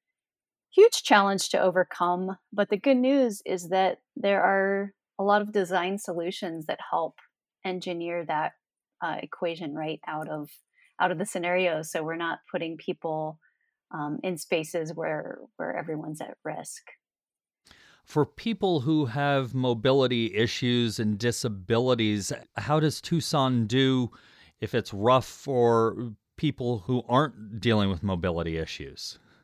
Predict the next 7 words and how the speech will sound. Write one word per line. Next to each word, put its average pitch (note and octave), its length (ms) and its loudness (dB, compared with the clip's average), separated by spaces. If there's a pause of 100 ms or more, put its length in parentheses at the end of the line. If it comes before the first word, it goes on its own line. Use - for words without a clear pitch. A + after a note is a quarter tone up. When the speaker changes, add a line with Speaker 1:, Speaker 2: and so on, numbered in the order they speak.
(300)
Speaker 1:
I C4+ 380 6 (300)
certainly C#4 400 2
can't G3+ 360 -6
speak - 400 -2
on G3 160 0
behalf F#3 400 -2
of F#3 160 -2